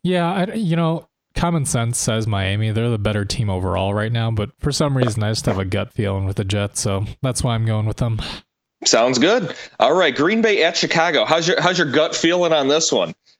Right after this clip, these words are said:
Speaker 2: Uh, th-, this team, this Green Bay team is so weird right now. Inconsistent the entirety of the season. Rodgers is, of course, of quarterback one after torching the Seattle secondary for two hundred forty-five and three touchdowns.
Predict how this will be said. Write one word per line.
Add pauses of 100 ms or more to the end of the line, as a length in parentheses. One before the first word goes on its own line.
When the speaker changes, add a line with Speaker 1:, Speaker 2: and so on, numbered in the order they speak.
Speaker 2:
Uh,
th-,
this
team,
this
Green
Bay
team
is
so
weird
right
now. (220)
Inconsistent
the
entirety
of
the
season. (240)
Rodgers
is,
of
course,
of
quarterback
one
after
torching
the
Seattle
secondary
for
two
hundred
forty-five
and
three
touchdowns.